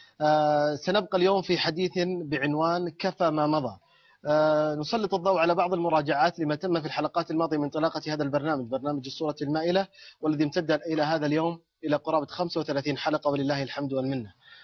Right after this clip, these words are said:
آه، أيضا في وسط هذه الحلقة، آه، وفي، آه، ثلثها الأخير سوف يتم السحب على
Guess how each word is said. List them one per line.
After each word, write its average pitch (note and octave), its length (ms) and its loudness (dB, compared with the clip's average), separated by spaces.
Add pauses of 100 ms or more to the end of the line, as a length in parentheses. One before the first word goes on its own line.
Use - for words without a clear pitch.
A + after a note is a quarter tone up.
(140)
آه، D#3 300 4
أيضا G3+ 260 4
في F3+ 380 2
وسط F3 320 0
هذه E3 260 2
الحلقة، E3+ 520 0
آه، C3 300 -4
وفي، C#3+ 380 -2
آه، B2+ 560 -10
ثلثها E3+ 300 0
الأخير D3 340 0
سوف D#3+ 200 -2
يتم D3+ 280 0
السحب - 380 -2 (460)
على D3+ 440 2